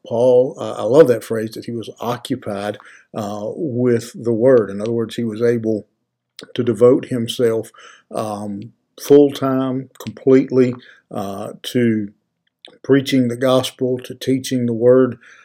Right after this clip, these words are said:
uh, of God. And we also see what his message was,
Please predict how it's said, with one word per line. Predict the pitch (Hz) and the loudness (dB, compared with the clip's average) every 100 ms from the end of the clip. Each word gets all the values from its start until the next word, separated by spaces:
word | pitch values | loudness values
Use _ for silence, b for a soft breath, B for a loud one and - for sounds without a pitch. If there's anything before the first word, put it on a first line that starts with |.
| _ | _
uh, | - 104 104 107 - | -10 -8 -8 -10 -6
of | 117 101 | -6 -2
God. | 127 127 127 131 120 | 0 2 0 -2 -6
And | 113 | -8
we | 110 113 | -4 -2
also | 139 - 120 | -2 0 -4
see | - 127 117 113 - _ _ _ _ _ _ | -4 -4 -2 -4 -8 _ _ _ _ _ _
what | 127 143 120 | -2 0 2
his | 127 127 | 0 2
message | 185 196 131 - | 0 0 -2 0
was, | 104 - | -2 -2